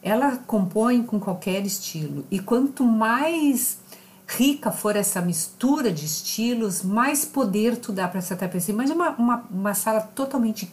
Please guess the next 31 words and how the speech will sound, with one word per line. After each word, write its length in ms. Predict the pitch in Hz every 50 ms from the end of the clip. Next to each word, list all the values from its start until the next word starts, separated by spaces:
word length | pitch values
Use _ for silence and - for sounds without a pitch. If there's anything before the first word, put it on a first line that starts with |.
| - -
clean, 480 | - 196 196 202 196 196 202 226 254 254 254 - - - - - - - - - - - -
com 140 | - - 247
um 240 | 254 269 269 269 247
gobelin, 720 | 254 294 262 302 311 311 294 254 233 226 233 240 247 247
uma 140 | 240 214 202
parede 400 | 185 - 185 175 185 202 180 196 190 - -
clara, 680 | - 196 185 180 180 175 180 196 214 202 190 170 165
sendo, 420 | 160 - - - 226 220 233 233 233
assim, 180 | 220 - -
aquele 200 | 208 220 214 202
ponto 280 | 202 - 214 220 214 -
focal 440 | - - 202 - - - 202 202 202
maravilhoso. 1080 | 196 180 175 185 202 220 220 233 202 185 180 175 175 180 196 208 196 170 156 151 139 - - - - - - - - - - -
Olha, 320 | 190 220 277 320 330 - - 208
olha 420 | 208 247 277 302 302 294 277 - - - - - - -
a 80 | 202 208
elevação 520 | 214 220 240 220 233 226 - - 247 247
do 120 | 220 226
nível, 340 | 214 202 196 202 208 196 196
o 60 | 185
grau 260 | 170 175 190 208 240 262
de 80 | 247
sofisticação 720 | - - - 240 240 - - - - 220 208 - - 202 196
que 80 | 190
vai 140 | - 196 185
ficar 240 | 185 - - - 180
essa 200 | 175 180 - 185
peça. 500 | 185 - 185 170 160 156 156 156 - - - - - - - - - - - - - -
Ao 100 | 196 196
mesmo 360 | 196 233 294 302 - 349 302
tempo, 760 | 285 - - 220 202 214 226 269 302 294 285 - - 233 214